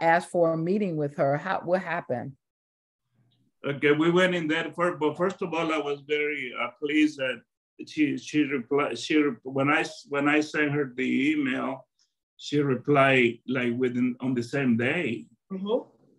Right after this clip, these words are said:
Speaker 2: And she gave me the appointment almost, almost like the following week. So to me, to me, it was very, uh,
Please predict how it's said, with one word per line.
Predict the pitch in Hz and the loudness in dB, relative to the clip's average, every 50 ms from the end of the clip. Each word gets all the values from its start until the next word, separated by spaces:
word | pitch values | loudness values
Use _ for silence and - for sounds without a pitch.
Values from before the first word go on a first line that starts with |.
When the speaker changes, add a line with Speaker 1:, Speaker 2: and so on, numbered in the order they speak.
| _ _ _ | _ _ _
Speaker 2:
And | 139 139 135 117 | 0 0 2 2
she | 117 - - 147 135 131 120 | 0 2 4 6 6 6 6
gave | 120 135 135 143 143 | 4 4 4 4 4
me | 147 143 | 2 2
the | 135 127 120 117 | 2 2 0 -2
appointment | 117 - 147 135 139 139 135 127 131 | -2 -4 -2 -2 0 0 0 0 0
almost, | 127 127 135 139 131 123 117 117 | 0 -2 -2 -2 -2 -4 -4 -6
almost | 110 120 123 123 120 131 139 147 139 127 127 | -4 -4 -4 -2 -2 0 0 0 0 0 0
like | 123 113 113 110 113 | 0 0 0 0 -2
the | 117 110 | -2 2
following | - 139 139 139 143 123 120 113 110 107 107 107 | 6 6 6 8 6 6 6 6 4 2 0 -2
week. | 120 - - - _ - _ _ _ _ _ _ _ _ 135 - - - _ _ _ _ _ - | -4 -8 -10 -10 _ -20 _ _ _ _ _ _ _ _ -20 -20 -20 -20 _ _ _ _ _ 2
So | 151 139 | 4 4
to | 123 151 147 | 6 6 8
me, | 143 151 170 190 214 208 196 185 - _ _ _ _ _ _ _ _ _ _ | 8 8 8 6 6 4 2 -2 -6 _ _ _ _ _ _ _ _ _ _
to | - 151 143 | 0 2 2
me, | 151 165 180 | 2 2 2
it | 202 202 175 147 151 151 | 2 2 4 6 6 6
was | 147 151 143 139 131 127 123 | 6 6 2 2 0 -4 -4
very, | 135 151 151 156 170 170 170 170 160 156 | 0 2 2 2 2 0 -2 -4 -4 -4
uh, | 143 135 120 113 117 113 107 104 | -4 -4 -2 -2 -4 -4 -6 -8